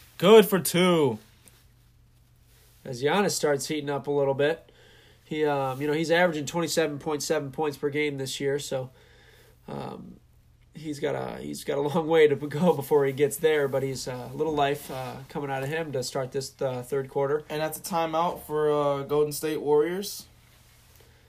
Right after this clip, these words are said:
Speaker 2: Yep, and at that timeout, uh, Golden State's leading by six with two minutes and twenty-six seconds left in the half. And I, um, uh, haven't heard, uh, Brook Lopez's name much tonight. He's a guy, you know, he's not,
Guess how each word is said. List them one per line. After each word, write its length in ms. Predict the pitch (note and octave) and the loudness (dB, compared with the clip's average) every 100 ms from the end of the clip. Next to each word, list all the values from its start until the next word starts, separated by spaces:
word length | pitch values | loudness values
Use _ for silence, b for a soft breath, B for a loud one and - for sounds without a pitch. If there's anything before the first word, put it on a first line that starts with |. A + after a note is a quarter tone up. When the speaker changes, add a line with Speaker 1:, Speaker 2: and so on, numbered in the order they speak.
| b F3+ - _ _ | b -20 -20 _ _
Speaker 2:
Yep, 240 | F#3 D3 C#3+ | -10 -8 -6
and 80 | |
at 140 | C#3+ C#3 | -8 -4
that 220 | C#3+ C#3 | -4 -4
timeout, 440 | E3 D3 D3 D3+ | -4 -4 -2 -2
uh, 120 | D3+ C3+ | -2 -2
Golden 300 | C3+ C#3+ C#3 | -2 -4 -6
State's 400 | C3 D3 D3 C3+ | -2 -2 -2 -2
leading 260 | D3+ C#3+ | -4 -2
by 160 | C#3+ C#3 | 0 -2
six 420 | C3+ D#3+ D#3+ - | 0 0 0 -2
with 180 | C#3+ C3+ | -6 -6
two 160 | - | -8
minutes 280 | D#3+ D3+ D3 | -4 -4 -4
and 100 | C#3+ | -8
twenty-six 480 | C3+ D3+ C#3+ D3+ D3 | -8 -6 -4 -6 -4
seconds 340 | D#3 C#3+ C#3 | -6 -6 -8
left 260 | D3+ C#3+ - B B B B B - | -6 -8 -10 B B B B B -14
in 100 | C#3+ | -8
the 80 | C#3+ | -4
half. 360 | D3 D3 C#3 | -2 -2 -4
And 120 | C#3+ | -8
I, 180 | C#3+ C#3+ | -6 -4
um, 380 | C#3 C3 - C#2+ b b b b - _ - _ - - - | -4 -6 -10 -16 b b b b -20 _ -20 _ -20 -20 -16
uh, 140 | - | -14
haven't 300 | D#3 F#3+ G3+ | -2 -2 0
heard, 340 | F#3+ G#3+ G#3+ G3+ | 0 2 4 4
uh, 440 | F3 D#3 C#3 - - - | 4 4 0 -4 -10 -2
Brook 200 | F#3+ G3+ | -2 0
Lopez's 540 | E3 F#3 F#3 D3 C3 | -2 -2 0 -2 -2
name 240 | C3 C#3 C3+ | -8 -8 -8
much 280 | C3+ C3 - | -12 -12 -10
tonight. 280 | C#3+ C3+ | -10 -10
He's 240 | C#3+ E3+ F3+ | -8 -8 -2
a 300 | D3+ C3+ C3+ | -2 -2 -6
guy, 200 | C#3 C#3 | -4 -2
you 100 | D3 | -2
know, 80 | D3 | -4
he's 220 | D3+ D3 | -6 -6
not, 240 | E3 E3 | -4 -6